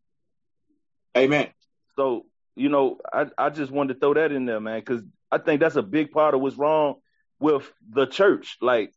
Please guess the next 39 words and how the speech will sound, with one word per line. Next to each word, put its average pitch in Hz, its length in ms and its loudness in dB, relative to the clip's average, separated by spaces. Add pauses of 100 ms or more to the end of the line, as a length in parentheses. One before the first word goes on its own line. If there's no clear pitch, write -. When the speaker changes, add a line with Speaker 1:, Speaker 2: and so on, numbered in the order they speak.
(420)
Speaker 2:
there's 165 420 4
so, - 340 0
like, 151 220 2
you 170 120 -2
don't 196 200 4
even, 185 320 0
it, 175 240 0
it, 185 320 0
it 170 120 0
should 180 140 -6
be 170 120 -6
one 165 260 -2
mind, 165 300 -2
one 170 160 -2
body. 208 320 -2 (720)
And 156 160 -2
that, 175 260 -2
and 156 140 0
that 180 160 -2
goes 170 320 2
from 147 380 -2
the 139 100 -4
smallest 156 560 -2
to 165 80 -4
the 147 100 0
highest, 120 380 -2
whatever 156 340 0
that 151 140 0
may 139 160 -2
be, 107 220 -16 (840)
you 113 120 -10
know? 123 360 -6
Speaker 1:
I, 147 120 4 (460)
I 175 80 4
have 202 100 6
a 156 40 4
scripture 190 420 0
real 175 160 2
quick. 160 300 2